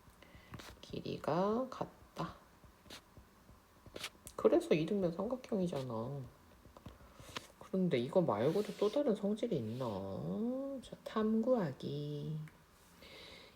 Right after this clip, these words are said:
이등변 삼각형의 성질을 알아봅시다. 이등변 삼각형 모양의 종이를 반으로 접어보세요. 요거는요, 어떤 종이를 가지고도 좋으니까 한번 꼭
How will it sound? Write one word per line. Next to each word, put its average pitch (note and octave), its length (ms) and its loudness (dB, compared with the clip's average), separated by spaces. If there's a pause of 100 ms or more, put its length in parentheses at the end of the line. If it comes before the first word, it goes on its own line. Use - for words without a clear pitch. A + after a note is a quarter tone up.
(160)
이등변 F#3+ 640 6
삼각형의 G3 680 4
성질을 E3 960 4
알아봅시다. C3 720 0 (1000)
이등변 G#3 560 10
삼각형 A3 540 6
모양의 D3 460 10
종이를 C#3 760 4
반으로 A#2+ 680 4
접어보세요. B2 1040 6
요거는요, D#3 600 6
어떤 D3+ 500 10
종이를 E3+ 400 8
가지고도 D3+ 460 8
좋으니까 C3+ 420 0
한번 D3+ 300 2
꼭 - 180 0